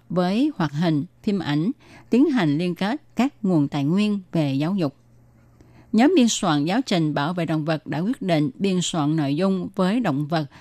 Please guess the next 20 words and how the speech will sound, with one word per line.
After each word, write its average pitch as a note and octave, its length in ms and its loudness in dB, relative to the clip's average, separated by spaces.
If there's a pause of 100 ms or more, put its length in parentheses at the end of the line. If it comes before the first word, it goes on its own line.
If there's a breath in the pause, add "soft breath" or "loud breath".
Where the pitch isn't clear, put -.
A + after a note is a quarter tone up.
(240 loud breath)
là D3+ 460 0
con G3 180 0
mèo D#3 320 2
và D3 180 -4
con E3+ 240 -2
chó F3+ 240 -2
là F#3 160 0
chính G3+ 320 2 (440 loud breath)
cho F3 300 2
cấp - 200 -4
một, D3 440 0
cấp B3+ 160 0
hai, G#3 380 0 (200)
cấp - 140 -8
ba. E3+ 320 2 (520 soft breath)
Về G3+ 120 2
sau, A#3 340 0 (280 soft breath)
sẽ D#3 380 2
nói A3 180 2
đến A#3+ 220 4